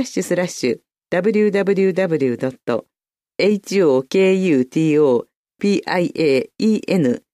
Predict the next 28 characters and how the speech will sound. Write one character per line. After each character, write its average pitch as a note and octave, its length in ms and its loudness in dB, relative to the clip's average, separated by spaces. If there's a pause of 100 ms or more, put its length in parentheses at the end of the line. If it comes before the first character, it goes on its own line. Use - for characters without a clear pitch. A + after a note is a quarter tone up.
(160)
ジ F3 340 -4
ー F3 160 -4
イ - 40 -2
ー E3 60 -12
ケ E3 320 0
ー - 40 -4
ア D#3 60 -2
イ B2 220 -2
エ C#3+ 80 -2
ス D3 220 -4
エ D3 260 2
ー - 40 -4
ア D3+ 80 -2
イ B2 80 0
ド B2 100 -4
ッ - 160 -6
ト A#2 200 -4 (440)
シ - 320 -2
ー - 60 0
オ G3 160 2
ー - 80 -4
エ F#3+ 40 2
ム C3+ 120 0
ス - 100 -10
ラ D3 120 -2
ッ - 20 -4
シ - 240 -6
ュ - 120 -4